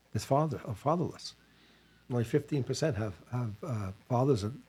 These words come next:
men as fathers present in the household."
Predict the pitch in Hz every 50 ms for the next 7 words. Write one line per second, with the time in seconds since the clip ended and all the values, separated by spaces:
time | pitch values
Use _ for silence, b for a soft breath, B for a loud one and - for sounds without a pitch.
0 | _ _ _ 135 127 127 151 160 127 117 120 147 190 127 110 107 - - 123 127
1 | 139 131 117 117 117 107 - - b b b b b - 131 139 151 117 123 123
2 | 101 101 107 123 110 131 165 185 151 - - 92 90 95 110